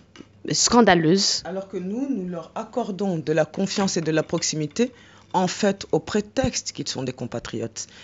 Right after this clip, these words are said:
Speaker 2: S'ils étaient d'une autre, euh, euh, groupe ethnique, on ne, on ne, on ne communiquerait peut-être pas autant ou ne les laisserions
Speaker 1: Facilement.
Speaker 2: pas, voilà, aussi facilement nous approcher.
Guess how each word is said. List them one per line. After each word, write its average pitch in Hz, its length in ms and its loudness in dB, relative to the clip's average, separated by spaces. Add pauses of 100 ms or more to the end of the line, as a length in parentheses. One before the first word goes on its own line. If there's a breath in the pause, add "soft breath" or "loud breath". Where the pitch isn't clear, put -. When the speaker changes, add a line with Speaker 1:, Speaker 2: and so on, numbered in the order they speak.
(200 loud breath)
Speaker 2:
S'ils 214 400 4
étaient 214 340 4
d'une 147 400 -2
autre, 226 400 -2 (300)
euh, 147 220 2 (120)
euh, 127 340 -2
groupe 180 340 -2
ethnique, 220 580 2 (480 soft breath)
on 170 100 0
ne, 160 380 0
on 156 120 -2
ne, 143 360 -2 (340)
on 147 100 -4
ne 143 160 -2 (640 loud breath)
communiquerait 214 540 2
peut-être 196 340 -2
pas 214 260 0
autant 208 400 0 (280 soft breath)
ou 185 140 2
ne 180 180 2
les 170 180 4
laisserions 208 500 4
Speaker 1:
Facilement. 196 60 0
Speaker 2:
pas, 233 220 2 (220)
voilà, 143 400 0 (140)
aussi 190 220 0
facilement 202 480 0
nous 175 200 0
approcher. 143 480 -4